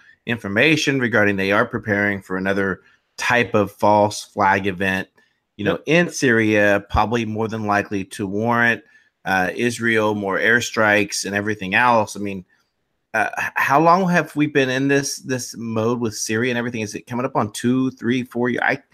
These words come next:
Speaker 1: I'm losing track, V, but my gosh, you know, we were hoping that at this point that, that we'd come to an agreement to, you know, remove any type of operation of U S forces to, uh, align Israel to understand that at,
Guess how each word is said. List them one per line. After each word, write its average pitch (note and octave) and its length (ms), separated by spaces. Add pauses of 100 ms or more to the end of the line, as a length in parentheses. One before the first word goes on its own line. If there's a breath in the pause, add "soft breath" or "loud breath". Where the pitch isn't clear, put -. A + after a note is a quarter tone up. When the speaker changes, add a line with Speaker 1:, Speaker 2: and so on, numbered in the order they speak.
(380 loud breath)
Speaker 1:
I'm D#3 180
losing A2+ 300
track, C3+ 440
V, F2+ 160
but - 240
my A#2 220
gosh, G#2 420
you G2 60
know, F#2 100
we A2+ 160
were A2+ 60
hoping G#2 440
that F2+ 220 (560 soft breath)
at G2+ 200
this A#2+ 200
point A#2+ 560 (180)
that, G#2 260
that G#2+ 80
we'd G2+ 200
come A2 220
to G#2+ 100
an G2 60
agreement G2 540
to, F#2+ 460 (440 soft breath)
you G#2+ 60
know, G2+ 120
remove A#2 600
any G#2+ 160
type G#2 280
of G2 80
operation G2 540
of A#2+ 180
U G#2 160
S G2 120
forces F#2 640
to, G2 480 (420)
uh, G2+ 200
align G#2+ 800 (760)
Israel A2+ 480
to G#2 140
understand G2+ 640
that F#2+ 120
at, F#2 120